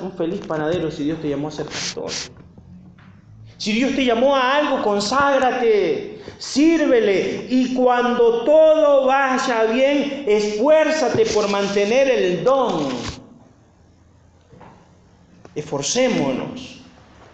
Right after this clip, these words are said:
por mantener nuestros dones impecables. No solamente debemos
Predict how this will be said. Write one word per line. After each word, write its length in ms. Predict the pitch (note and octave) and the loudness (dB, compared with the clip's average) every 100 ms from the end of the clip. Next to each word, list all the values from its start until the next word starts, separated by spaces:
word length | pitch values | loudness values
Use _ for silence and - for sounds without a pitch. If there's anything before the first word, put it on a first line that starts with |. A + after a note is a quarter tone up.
| - - - | -20 -20 -6
por 140 | E3+ | -2
mantener 640 | D#3+ D#3 D#3 D#3+ A3+ A3+ E3 | 0 0 0 0 0 0 -2
nuestros 340 | D#3 D#3 D3+ | -4 -4 -2
dones 720 | F3+ G#3+ E3+ D3+ - - - - - - | 0 0 -2 -4 -8 -10 -16 -20 -18 -6
impecables. 1200 | E3 D#3+ D3+ F#3+ G3+ F#3 D#3 B2 - - - - - - - - - - - - | -4 -2 -4 -2 -2 -2 -2 -6 -10 -16 -20 -20 -20 -20 -20 -20 -20 -20 -20 -6
No 120 | B3 | -4
solamente 600 | B3 D4 C4+ C#4 C#4+ C4+ | 0 0 2 2 2 2
debemos 920 | A3+ A#3 C#4 C#4 C4+ B3+ A#3+ - - | 4 4 4 4 2 2 -2 -6 -12